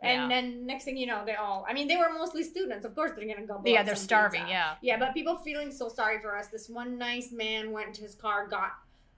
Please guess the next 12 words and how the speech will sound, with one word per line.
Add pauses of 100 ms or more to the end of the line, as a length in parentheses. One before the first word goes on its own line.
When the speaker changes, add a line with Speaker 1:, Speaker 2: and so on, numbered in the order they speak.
(140)
Speaker 1:
a
bunch
of
water,
and,
um,
Speaker 2:
Brought
it
back.
Speaker 1:
somebody
threw
a,